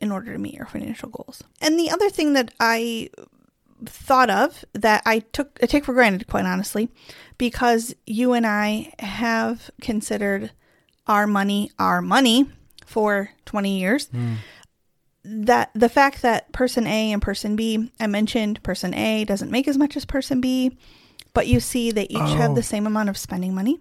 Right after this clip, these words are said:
Speaker 2: Oh, one, yeah, one's a breadwinner and one's, yeah, just
Speaker 1: Y-, yeah,
Speaker 2: not,
Speaker 1: it's a
Speaker 2: right?
Speaker 1: contributor. Um, it doesn't
Speaker 2: Oh, so
Speaker 1: say
Speaker 2: versus,
Speaker 1: <laughs>
Speaker 2: like, spend, like,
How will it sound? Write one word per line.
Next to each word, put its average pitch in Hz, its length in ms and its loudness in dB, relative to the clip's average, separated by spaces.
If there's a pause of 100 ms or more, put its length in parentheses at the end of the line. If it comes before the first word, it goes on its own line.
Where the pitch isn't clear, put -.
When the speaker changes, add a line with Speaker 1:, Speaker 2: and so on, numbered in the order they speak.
(120)
Speaker 2:
Oh, 147 160 2
one, 139 280 -2
yeah, 165 180 4
one's 127 260 4
a 120 80 2
breadwinner 127 500 4
and 113 140 0
one's, 113 420 -4 (200)
yeah, 107 220 -6
just 233 220 -4
Speaker 1:
Y-, - 60 -20 (100)
yeah, 107 120 -4
Speaker 2:
not, 214 240 -6
Speaker 1:
it's 226 160 -2
a 233 60 -2
Speaker 2:
right? 240 80 -6
Speaker 1:
contributor. 226 580 -2 (420)
Um, 214 480 0 (800)
it 233 140 4
doesn't 240 220 8
Speaker 2:
Oh, 277 80 8
so 185 160 6
Speaker 1:
say 247 100 8
Speaker 2:
versus, 165 420 6
Speaker 1:
<laughs> - 0 -
Speaker 2:
like, 151 160 6
spend, 165 440 2
like, 131 240 2